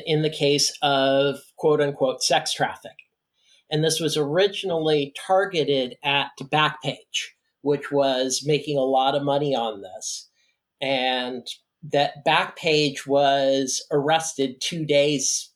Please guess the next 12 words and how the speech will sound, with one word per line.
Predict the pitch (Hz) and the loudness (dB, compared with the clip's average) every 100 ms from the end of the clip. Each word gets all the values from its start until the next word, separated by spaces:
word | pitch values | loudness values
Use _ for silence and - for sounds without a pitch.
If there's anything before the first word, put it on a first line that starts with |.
| _ _ | _ _
around | 147 139 139 143 151 | -2 2 4 2 2
the | 143 | -2
time | 139 143 143 135 131 - _ _ | 0 0 2 0 -4 -16 _ _
fosta | 151 143 139 - 127 - | 0 2 0 -2 -2 0
finally | 156 147 135 120 | 0 0 0 -6
passed | - 151 131 120 - | -6 -2 0 -2 -4
showed | - 143 131 | -2 0 0
that | 139 135 | -2 -2
it | - | 0
wasn't | 143 143 139 | -2 -2 -6
actually | 135 147 - 123 117 | -4 -4 -4 -6 -4
necessary. | 135 131 - - 120 101 - 113 | -2 -2 -2 -4 -4 -6 -10 -18